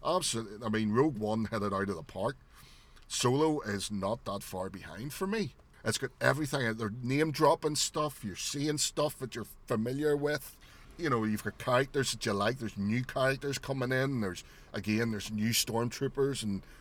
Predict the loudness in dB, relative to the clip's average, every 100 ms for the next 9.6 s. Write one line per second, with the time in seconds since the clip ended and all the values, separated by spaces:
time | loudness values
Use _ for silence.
0 | -6 0 2 2 2 2 2 -2 -12 -10
1 | -4 2 2 2 0 0 -2 -4 -14 -6
2 | -4 -2 -2 0 0 2 0 0 0 -2
3 | -4 -4 -2 -2 -4 -6 -4 -2 -2 -2
4 | -4 -2 -2 -2 -4 -4 -4 -8 -6 -4
5 | -4 -8 -14 -20 -20 -20 -20 -20 -20 -20
6 | -18 -12 -10 -10 -12 -14 -18 -14 -14 -14
7 | -18 -20 -20 -20 -20 -14 -8 -8 -6 -8
8 | -8 -12 -12 -6 -4 -4 -8 -4 -2 0
9 | -2 -4 -6 -6 -6